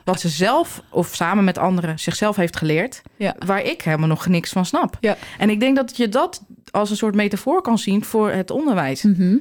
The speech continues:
Speaker 2: Wij leren niet, hoe moet je Snapchat gebruiken, inderdaad. Maar die behoefte is er niet, want dat kunnen ze zelf.
Speaker 1: Ja, en dat zij eigenlijk misschien wel meer kunnen inbrengen in de manier van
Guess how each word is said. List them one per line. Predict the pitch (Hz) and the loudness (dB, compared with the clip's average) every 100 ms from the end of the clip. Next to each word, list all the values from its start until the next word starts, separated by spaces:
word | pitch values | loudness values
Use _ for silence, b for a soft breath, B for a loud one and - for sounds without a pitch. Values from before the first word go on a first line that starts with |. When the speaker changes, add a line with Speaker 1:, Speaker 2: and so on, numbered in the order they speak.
| b b b _ - | b b b _ -4
Speaker 2:
Wij | 190 | 0
leren | 190 214 196 190 | 2 2 2 2
niet, | 214 285 - 185 | 2 0 -6 -2
hoe | 196 | 0
moet | 202 208 | 2 2
je | - | 0
Snapchat | - 180 - 147 - | -2 -2 -2 -6 -4
gebruiken, | 160 151 143 - | -6 -4 -4 -2
inderdaad. | 160 151 170 233 - | 0 2 2 0 -2
Maar | 185 185 | 0 2
die | 196 | 2
behoefte | 180 196 311 233 | 4 2 2 0
is | 240 | 2
er | |
niet, | 240 233 | 4 4
want | 220 208 | 2 -2
dat | 190 | -2
kunnen | - 196 | -2 -4
ze | 180 160 | -2 -4
zelf. | 160 202 147 - - | 0 0 0 -4 -6
Speaker 1:
Ja, | - 320 233 | 0 2 2
en | - 214 | 2 4
dat | 202 220 - | 4 0 0
zij | 254 254 | 0 2
eigenlijk | 233 240 240 208 - | 0 0 -2 -2 0
misschien | 214 220 - 254 233 | 2 2 2 2 4
wel | 214 208 | 4 4
meer | 208 202 | 4 2
kunnen | 196 180 - | 2 2 2
inbrengen | 262 226 190 185 - | 2 4 2 0 -2
in | - 269 | 2 4
de | 233 | 4
manier | 208 214 339 381 | 6 6 4 2
van | - 196 196 190 | 0 2 2 -2